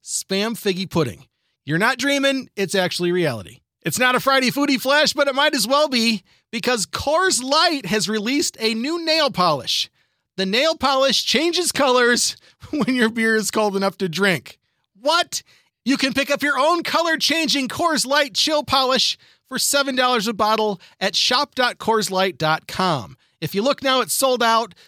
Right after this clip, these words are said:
but they say they are releasing it in batches throughout the end of the year. What'll they think of next? I guess I'll have that tomorrow. And finally, because they're so much fun, how about a totally useless fact of the day?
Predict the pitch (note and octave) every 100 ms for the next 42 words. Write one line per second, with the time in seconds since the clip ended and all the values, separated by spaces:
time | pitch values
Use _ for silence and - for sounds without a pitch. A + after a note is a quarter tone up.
0 | _ F#3 G3+ F#3 A3 G3+ G3 F3 F3 A#3
1 | - A#3+ F#3+ D#3 F#3 G3+ A#3 G#3+ - F#3
2 | F3+ - G#3 D3+ D#3+ E3+ F#3+ D#3 E3 D#3+
3 | F2+ - _ _ - E3 C#4 D#4+ F#3+ C3
4 | - A#3 C4 A3 F#3 C3+ - - - _
5 | - D3+ G3+ A3 F#3+ C#3+ C3 A#2+ - B2
6 | F#2+ - _ _ _ _ B3+ G#3 D#4 F#4+
7 | G4 F4 C#4 B3 B3 A3+ - F4+ E4+ -
8 | - C#4+ C#4+ D4 - _ _ _ D4+ E4+
9 | E4+ B3+ A3+ C4 C4 A3+ G3+ - G3+ -
10 | - D3 - D#3+ F3 B2 E3+ A#2 D2+